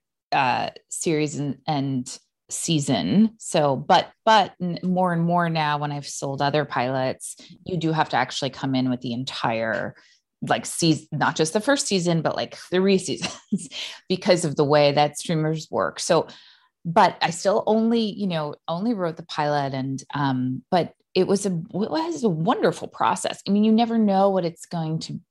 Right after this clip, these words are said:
be like to collaborate with someone, especially a writer you've never worked with before. So, um, I definitely felt like I kind of jumped into his process,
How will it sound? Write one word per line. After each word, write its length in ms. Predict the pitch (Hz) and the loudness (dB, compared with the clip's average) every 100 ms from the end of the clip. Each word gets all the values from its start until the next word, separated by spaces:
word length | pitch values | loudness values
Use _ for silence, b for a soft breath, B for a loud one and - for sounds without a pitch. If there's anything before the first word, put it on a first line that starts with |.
| - | -2
be 180 | 165 175 | 2 6
like 320 | 165 151 - | 6 4 0
to 160 | - - | -12 -12
collaborate 560 | - 147 131 135 139 - | -4 -2 -2 -2 -4 -6
with 80 | |
someone, 200 | - 147 | -8 -6
especially 680 | 139 - 147 - 147 131 - - B B B B _ _ | -6 -4 -4 -2 -2 -2 -4 -10 B B B B _ _
a 60 | 170 | 2
writer 300 | 156 156 160 | 6 6 6
you've 160 | 151 | 2
never 240 | 143 151 151 | 0 -2 -2
worked 400 | 123 180 254 - | 0 0 0 -6
with 180 | - - | -10 -12
before. 500 | - - - 64 180 | -16 -6 -2 -2 -2
So, 600 | - 190 175 170 151 - B B B _ | 2 6 8 8 6 2 B B B _
um, 520 | 170 165 156 156 147 143 _ _ _ _ _ _ _ | 4 4 4 2 -2 -6 _ _ _ _ _ _ _
I 220 | - 202 214 | 4 6 8
definitely 500 | 208 190 196 185 170 | 6 4 2 0 -2
felt 600 | - 180 170 151 - - _ _ _ _ _ _ _ _ _ _ _ _ _ | -2 2 2 0 -6 -18 _ _ _ _ _ _ _ _ _ _ _ _ _
like 480 | 180 160 160 147 - - | -6 0 0 0 -4 -2
I 300 | 170 165 160 - | 2 2 0 -6
kind 200 | - 165 | -8 -8
of 120 | 151 | -4
jumped 320 | 175 160 160 | -2 -2 -2
into 260 | 156 143 147 | -4 -6 -12
his 460 | - 165 190 - | -2 2 2 0
process, 920 | - - 214 226 - - - - - | -4 0 2 2 0 0 -2 -6 -8